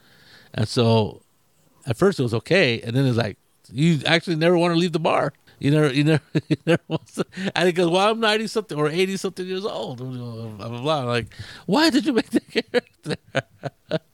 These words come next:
So I think, uh, I think it was intriguing for the G M when he first heard of this. He goes, "Oh, you wanna play an old, uh, guy? So you're not gonna be, like, rough and tumble.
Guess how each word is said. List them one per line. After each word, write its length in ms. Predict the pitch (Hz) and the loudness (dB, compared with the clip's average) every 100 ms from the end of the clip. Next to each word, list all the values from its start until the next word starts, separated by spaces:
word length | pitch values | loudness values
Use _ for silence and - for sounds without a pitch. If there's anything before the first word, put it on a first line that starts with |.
| - 202 214 196 175 135 | -10 -6 -2 -2 -6 -4
So 360 | - 170 165 - | 2 4 4 2
I 100 | 147 | 0
think, 400 | 143 185 185 - | 0 -2 0 0
uh, 360 | 147 120 110 104 - - | 0 2 0 -2 -10 -4
I 100 | 131 | -2
think 160 | 202 170 | 0 2
it 40 | |
was 140 | 151 | 2
intriguing 580 | 131 113 - 160 180 240 | 0 -4 0 0 0 -4
for 200 | - 156 | -2 0
the 120 | 117 113 | 2 0
G 280 | - 113 127 | 0 0 2
M 140 | 175 | 0
when 120 | 131 | 0
he 80 | 110 | -2
first 280 | - 101 - | -2 -4 -2
heard 180 | 104 98 | -2 -2
of 100 | 104 | -2
this. 200 | 151 - | -4 -4
He 80 | 104 | -4
goes, 180 | 113 - | -4 -2
"Oh, 200 | 127 110 | -2 -2
you 180 | 104 107 | -4 -4
wanna 160 | 110 | -4
play 140 | - 104 | -4 -4
an 60 | |
old, 280 | 104 113 101 | -2 -4 -2
uh, 120 | 110 | -2
guy? 240 | 107 113 123 | 0 0 0
So 160 | - | 0
you're 180 | 120 131 | 0 2
not 160 | 160 139 | 0 -2
gonna 160 | 147 | -4
be, 140 | 131 135 | -4 -6
like, 180 | 113 110 | -8 -12
rough 220 | 127 131 | -12 -12
and 160 | 120 123 | -12 -10
tumble. 340 | 143 120 | -8 -8